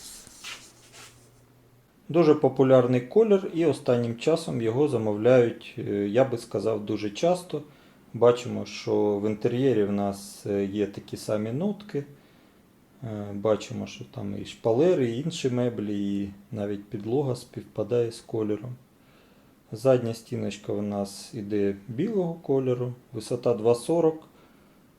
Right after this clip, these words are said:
довжина метр тридцять і глибина шістсот міліметрів. Тобто корисного у вас буде п'ятдесят. Бачите, да, що внутрішнє наповнення, воно йде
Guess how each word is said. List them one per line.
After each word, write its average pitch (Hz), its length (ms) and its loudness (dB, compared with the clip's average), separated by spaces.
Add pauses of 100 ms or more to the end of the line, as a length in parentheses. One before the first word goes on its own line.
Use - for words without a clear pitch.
(140)
довжина 110 600 -2
метр 107 300 -4
тридцять 160 680 -4
і 180 100 -6
глибина 113 680 -4
шістсот - 760 -6 (200)
міліметрів. 104 640 -6 (800)
Тобто 127 340 -6
корисного 147 680 2
у 123 140 0
вас 117 240 4 (100)
буде 127 340 2 (560)
п'ятдесят. 113 880 0 (760)
Бачите, 101 520 0
да, 123 240 0
що - 280 -6
внутрішнє 107 600 -4
наповнення, 98 680 -4
воно 101 320 -2
йде 98 340 -4